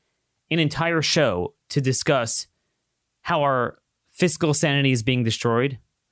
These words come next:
I need an entire show to discuss the lies of Blood Libels Matter and what went on with that Atlanta cop and the truth about the criminal record of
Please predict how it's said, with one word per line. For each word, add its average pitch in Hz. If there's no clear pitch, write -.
I 151
need 196
an 170
entire 165
show 170
to 156
discuss 151
the 131
lies 143
of 127
Blood 147
Libels 139
Matter 131
and 139
what 135
went 139
on 139
with 143
that 127
Atlanta 135
cop 147
and 151
the 127
truth -
about 139
the 127
criminal 170
record 147
of 131